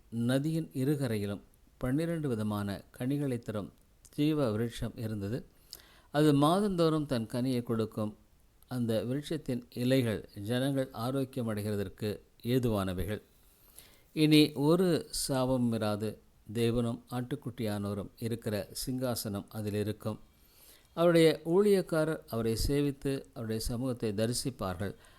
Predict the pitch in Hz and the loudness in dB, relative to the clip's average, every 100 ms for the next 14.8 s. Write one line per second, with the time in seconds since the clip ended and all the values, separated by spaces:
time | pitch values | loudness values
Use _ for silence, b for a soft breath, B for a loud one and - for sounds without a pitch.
0 | b - 110 113 110 110 123 131 135 - | b -4 2 2 4 2 0 0 -4 -8
1 | _ - - 139 151 143 123 107 - 107 | _ -8 -2 0 0 0 0 -4 -4 -2
2 | 104 101 - 107 104 104 92 - _ _ | -2 -4 -4 -6 -4 -8 -10 -14 _ _
3 | B B B B 135 135 127 123 - 120 | B B B B 0 2 4 2 0 0
4 | 127 156 165 185 165 135 110 104 104 101 | 2 2 0 0 2 2 2 2 0 -4
5 | - _ 117 123 139 - 147 - - - | -6 _ -2 0 0 -2 -6 -6 -6 -2
6 | 165 165 151 120 104 110 113 - 107 107 | 0 2 0 0 0 0 -2 -4 -4 -4
7 | - - - 117 107 107 - 104 107 110 | -8 -20 -12 -6 -4 -4 -4 -4 -2 -2
8 | 104 98 107 135 - b b b b 127 | -2 0 0 0 -4 b b b b 4
9 | 143 147 156 151 151 - 143 143 180 170 | 6 6 4 2 0 -2 -4 -2 -2 0
10 | 165 - _ _ - 156 170 151 123 120 | -2 -6 _ _ -4 -2 0 0 0 -2
11 | - 113 117 120 - 113 - 101 98 _ | -4 -4 -2 -2 -2 -4 -2 -2 -4 _
12 | _ - 104 107 107 - - - 113 131 | _ -8 -4 -2 -2 -4 -12 -6 -2 0
13 | 139 143 110 107 101 101 98 - - 110 | -2 -2 -2 0 0 -2 -4 -8 -14 -6
14 | 120 - 110 101 95 90 95 87 | -6 -2 -2 -2 -2 -2 -4 -10